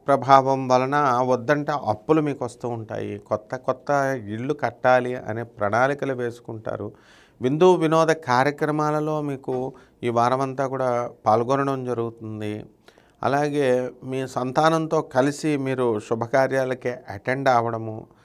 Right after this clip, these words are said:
ఏం పాత మిత్రులను మీరంతా కూడా ఆ వివాహ వేడుకల్లో మీరు కలుసుకోవడము ఇలాగా జరుగుతూ ఉంటుంది. అలాగే మన దగ్గర డబ్బు లేదే, మనం చాలా పెద్ద మొత్తంలో ఇల్లు కడుతున్నాం అనేటటువంటి బెంగ అవసరం లేదు.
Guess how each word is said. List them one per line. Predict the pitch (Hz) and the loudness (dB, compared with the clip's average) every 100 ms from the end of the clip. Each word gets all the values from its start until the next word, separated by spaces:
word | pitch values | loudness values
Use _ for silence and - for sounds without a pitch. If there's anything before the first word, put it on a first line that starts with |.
| _ _ - | _ _ -8
ఏం | 123 127 | -6 -4
పాత | 123 117 143 170 | 4 6 6 4
మిత్రులను | 143 135 - 147 143 | -2 -2 -2 -2 -2
మీరంతా | 139 127 120 120 131 | -4 -4 -4 -4 -6
కూడా | 120 123 120 120 123 | -2 0 2 0 -2
ఆ | 113 117 | -2 -2
వివాహ | 113 110 117 120 120 120 | -4 -4 0 0 -2 -6
వేడుకల్లో | 110 107 110 117 113 113 | -4 -4 -4 -6 -6 -8
మీరు | 110 104 | -8 -8
కలుసుకోవడము | - 101 98 - 120 110 107 107 - _ _ - | -6 -6 -8 -6 -4 -2 -4 -8 -10 _ _ -4
ఇలాగా | 110 117 113 107 110 - | 0 2 2 -2 -6 -12
జరుగుతూ | - 107 107 107 117 | -6 -4 -4 -4 -6
ఉంటుంది. | 104 98 98 101 - 127 | -8 -8 -10 -10 -12 -8
అలాగే | 117 143 147 147 147 147 - _ - | -2 -2 -2 -4 -4 -6 -16 _ 0
మన | 135 151 | 4 6
దగ్గర | 156 151 175 | 4 4 4
డబ్బు | 156 135 160 | 6 6 4
లేదే, | 160 151 156 | 4 4 2
మనం | 139 131 131 - | 2 -2 -4 0
చాలా | 117 131 | 2 2
పెద్ద | 135 117 110 | 0 -2 0
మొత్తంలో | 135 131 127 131 131 | -2 -2 -6 -6 -4
ఇల్లు | 123 98 110 123 | -6 -6 -6 -4
కడుతున్నాం | 135 123 127 127 123 | -4 -4 -6 -6 -6
అనేటటువంటి | 123 123 120 120 123 117 | -6 -8 -10 -10 -10 -8
బెంగ | 120 107 110 107 120 139 - | -10 -8 -6 -4 0 -2 0
అవసరం | 107 110 120 123 120 | -2 -2 -2 -6 -6
లేదు. | 113 117 127 156 | -6 -6 -6 -8